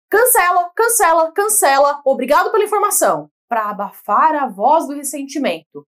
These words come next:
E ele refletiu que logo ele, que é o senhor mente milionária, se sentiu ressentido com a Halle Berry por causa do dinheiro que ela ganhou. E então ele disse,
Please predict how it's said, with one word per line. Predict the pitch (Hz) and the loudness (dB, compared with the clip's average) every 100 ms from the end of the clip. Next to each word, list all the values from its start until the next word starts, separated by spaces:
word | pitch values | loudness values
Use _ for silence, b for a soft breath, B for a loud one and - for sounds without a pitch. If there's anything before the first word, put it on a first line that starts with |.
| _ | _
E | 254 | -2
ele | 285 277 | -2 -2
refletiu | 240 339 403 359 330 - - 349 392 | 0 0 0 -4 -6 -8 -6 -4 -4
que | - | -4
logo | 302 320 571 508 539 | 0 2 4 4 2
ele, | 494 523 523 | 2 2 0
que | 440 | 0
é | 392 | 0
o | 415 | 2
senhor | 480 - 523 523 587 554 | 0 0 2 2 2 2
mente | 539 523 508 480 | 2 0 -2 -2
milionária, | 508 480 480 480 453 466 - _ _ | 0 2 2 2 0 -2 -8 _ _
se | - - 381 587 | -8 -2 0 2
sentiu | - 571 453 - - 311 349 | 0 0 -2 -4 -2 0 2
ressentido | 262 262 - - 320 359 349 - 330 440 381 | 2 2 2 0 -2 -4 -6 -4 -2 0 -2
com | 247 254 | -2 0
a | 233 | 0
Halle | 240 220 240 294 | 2 0 2 2
Berry | 254 254 247 247 254 B B | 2 2 2 0 -4 B B
por | 554 - | 0 0
causa | - 226 240 | -2 0 0
do | 262 | 0
dinheiro | 285 359 349 247 277 | -2 -2 -2 -2 -2
que | - | -6
ela | 349 | -4
ganhou. | 359 392 415 539 427 - _ | -2 0 2 2 2 -2 _
E | 320 349 | 0 2
então | 339 466 403 | 4 2 0
ele | 359 | -4
disse, | 262 269 - 226 147 | -2 -2 -2 -4 -6